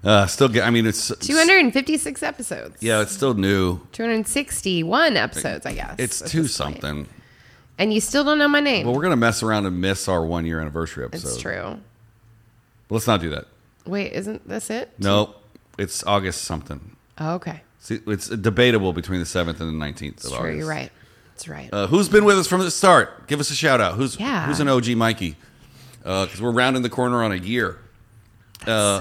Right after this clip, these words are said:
Speaker 2: so
Speaker 1: also,
Speaker 2: weird.
Speaker 1: leave us a comment and tell us how many episodes you thought we were gonna do before we quit,
Speaker 2: <laughs>
Speaker 1: 'cause you're wrong.
Speaker 2: I thought we would get to a hundred.
Speaker 1: Me too.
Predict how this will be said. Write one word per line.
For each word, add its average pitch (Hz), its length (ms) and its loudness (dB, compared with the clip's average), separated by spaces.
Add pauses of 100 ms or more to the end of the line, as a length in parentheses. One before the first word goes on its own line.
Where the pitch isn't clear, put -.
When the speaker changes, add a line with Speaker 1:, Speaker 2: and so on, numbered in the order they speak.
Speaker 2:
so 131 80 -10
Speaker 1:
also, 147 320 4
Speaker 2:
weird. 180 120 6
Speaker 1:
leave 170 160 4
us 170 140 0
a 160 60 -2
comment 151 300 0
and 131 100 -4
tell 135 100 2
us 123 100 0
how 123 140 0
many 117 260 0
episodes 107 400 -2
you 87 60 -4
thought 95 160 0
we 87 60 0
were 90 60 -2
gonna 92 120 -2
do 90 100 -2
before 87 220 -4
we 76 80 -4
quit, 85 420 -2 (280)
Speaker 2:
<laughs> - 280 -4
Speaker 1:
'cause 98 160 -2
you're 98 120 0
wrong. 80 440 0 (640)
Speaker 2:
I 165 60 -8
thought 185 220 -4
we 180 80 -2
would 175 80 -4
get 170 120 -8
to 160 120 -8
a - 20 -6
hundred. 131 460 -8 (100)
Speaker 1:
Me 101 140 0
too. 82 260 -4